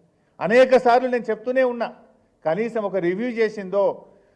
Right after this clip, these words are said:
డ్రై డే పాటించడమో, దోమల్ని చంపడానికి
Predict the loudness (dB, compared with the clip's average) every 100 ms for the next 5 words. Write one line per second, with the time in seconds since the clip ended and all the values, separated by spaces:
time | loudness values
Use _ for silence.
0 | _ -2 4 4 6 6 6 4 2 -6
1 | -4 -4 0 -2 -2 -8 _ _ _ -2
2 | 4 4 4 0 0 0 2 2 2 0
3 | -12